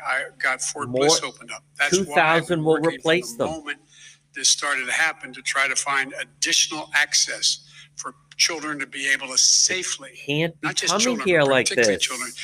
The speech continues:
Speaker 1: to be able to safely be housed
Speaker 2: Oh.
Speaker 1: while we follow through on the rest of what's happening. That is totally unacceptable.
Speaker 2: What's unacceptable is you're not doing anything. That's President Biden, folks, from yesterday. You're not doing anything.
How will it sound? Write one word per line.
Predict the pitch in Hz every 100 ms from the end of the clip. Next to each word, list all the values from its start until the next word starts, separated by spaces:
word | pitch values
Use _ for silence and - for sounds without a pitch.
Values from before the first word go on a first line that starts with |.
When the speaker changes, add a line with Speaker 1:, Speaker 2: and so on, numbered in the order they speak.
| - -
Speaker 1:
to |
be | - 139
able | 135
to | 131
safely | - - 185 185 - 160
be | 156 151
housed | 143 135 117 165 175 165
Speaker 2:
Oh. | 117 - - _ _ _ -
Speaker 1:
while | 135 143
we | 135 131
follow | 135 127 127
through | - 127 123
on | 123
the | 117 113
rest | 113 -
of | -
what's | -
happening. | - - _ - _ _ _ _ _ _ -
That | 139 131
is | -
totally | - 165 147 156
unacceptable. | 131 123 - - - - - _ _ _ _ _
Speaker 2:
What's | 156 165
unacceptable | 185 214 - 208 - 170 151
is | 151
you're | 165
not | 175 180 -
doing | 165 208 208
anything. | 156 131 - 135 127 117
That's | 123 123
President | - 123 117 104 -
Biden, | 95 87 82
folks, | 82 76 -
from | - 78
yesterday. | 80 - 73 71 73 _ _ _ _ _ _ _ -
You're | 98
not | 143 175
doing | 208 247 254
anything. | 233 160 - -